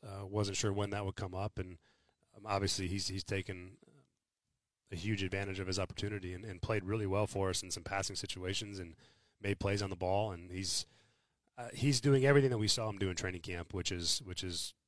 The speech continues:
good to see him translate those into the games. But I've been really pleased with what he's brought for us in that position, at tight end position.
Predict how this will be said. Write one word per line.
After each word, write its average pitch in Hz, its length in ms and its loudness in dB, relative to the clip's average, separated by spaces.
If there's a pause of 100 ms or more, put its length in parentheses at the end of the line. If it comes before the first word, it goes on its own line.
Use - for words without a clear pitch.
(220)
good 107 180 6
to 90 60 2
see 95 260 0
him 92 180 -4
translate 95 340 -2
those 92 180 0
into 90 120 -6
the 87 80 -10
games. 90 340 -6
But 87 160 -8 (120)
I've 101 80 -2
been 92 140 -6
really 92 180 -2
pleased 92 320 -4
with 90 200 -10
what 101 200 -6
he's 90 100 -4
brought 95 300 -2
for 95 220 -2
us 95 180 -4
in 104 200 -10
that 95 120 -8
position, 95 360 -6
at 87 80 -16
tight 92 160 -8
end 95 100 -8
position. 90 420 -8